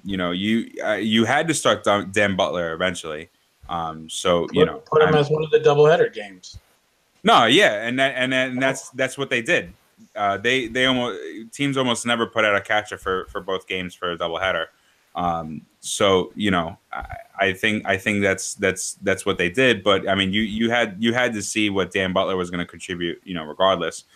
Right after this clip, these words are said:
Speaker 1: Um, I, you know, I'm ve-, I take these stats very, you know, like, like with, with a gra-, with a grain of salt. Um, you know, yes, it has a lot to do with,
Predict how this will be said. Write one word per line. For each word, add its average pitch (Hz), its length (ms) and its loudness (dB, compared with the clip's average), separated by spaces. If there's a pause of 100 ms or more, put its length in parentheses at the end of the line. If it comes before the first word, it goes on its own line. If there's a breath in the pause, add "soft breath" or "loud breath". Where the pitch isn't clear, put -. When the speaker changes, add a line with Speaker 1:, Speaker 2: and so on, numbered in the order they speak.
(340 soft breath)
Speaker 1:
Um, 80 320 -4 (280 soft breath)
I, 123 160 0 (160)
you 190 120 2
know, 185 300 4
I'm 165 260 2
ve-, 151 200 4
I 156 180 4
take 180 360 -4
these 135 220 -6
stats 117 300 0
very, 107 580 2
you 113 200 0
know, 101 120 2
like, 98 240 0
like 101 260 0
with, 101 220 -2
with 104 180 0
a 101 60 2
gra-, 92 240 -2
with 104 120 0
a 98 60 0
grain 101 200 0
of 92 80 -6
salt. 101 400 2 (280 soft breath)
Um, 92 560 0
you 107 160 -6
know, 90 280 -2
yes, 120 340 0
it 113 80 -2
has 110 260 0
a 104 60 -4
lot 101 260 0
to - 100 -20
do 98 220 -2
with, 92 420 -4